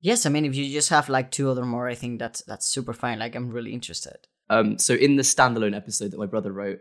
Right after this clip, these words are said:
Speaker 2: um, there's the Queen Vortix, and she has this, like, proton lance. So what I did was, um, on Freesound, which is, I mean, the greatest website I think ever created.
Speaker 1: Yes.
Speaker 2: Um,
Speaker 1: <laughs>
Speaker 2: <laughs> it's, yeah, every podcaster's, like, dream is Freesound.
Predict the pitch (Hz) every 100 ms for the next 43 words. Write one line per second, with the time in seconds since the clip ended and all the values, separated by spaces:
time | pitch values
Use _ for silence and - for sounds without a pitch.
0 | - 107 101 104 - 113 107 107 110 127
1 | 110 104 113 110 107 98 - 104 107 107
2 | 113 104 107 - 104 - 117 110 120 117
3 | 127 135 - - - - _ _ - 113
4 | 120 110 101 120 98 110 104 101 - 117
5 | 101 101 98 113 113 107 - 117 104 -
6 | 95 95 95 98 98 - - 104 98 98
7 | 107 98 107 104 98 - 104 - 196 -
8 | 95 131 127 95 - - - _ _ _
9 | 147 196 139 180 139 113 - 175 143 127
10 | - - - _ 127 101 127 127 123 113
11 | - 110 - 101 95 90 104 101 90 90
12 | - 85 - 92 90